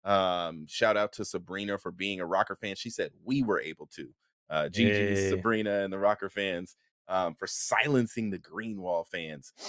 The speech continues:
Speaker 1: I don't think they were ready for that. Um, and, you know, G Gs to you guys. No, I didn't expect it. It, Hector said at the beginning of last season, I think when it was the Huntsman,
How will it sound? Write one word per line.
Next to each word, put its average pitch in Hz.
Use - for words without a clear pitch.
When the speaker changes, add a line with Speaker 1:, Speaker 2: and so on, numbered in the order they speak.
Speaker 1:
I -
don't 127
think 113
they 110
were 87
ready 92
for 82
that. 76
Um, 82
and, 92
you 113
know, 92
G 156
Gs 143
to 110
you 101
guys. 90
No, 113
I 120
didn't 156
expect 160
it. -
It, 151
Hector 190
said 127
at -
the 113
beginning 135
of 104
last 131
season, 87
I 82
think 98
when 101
it 90
was 87
the 82
Huntsman, 85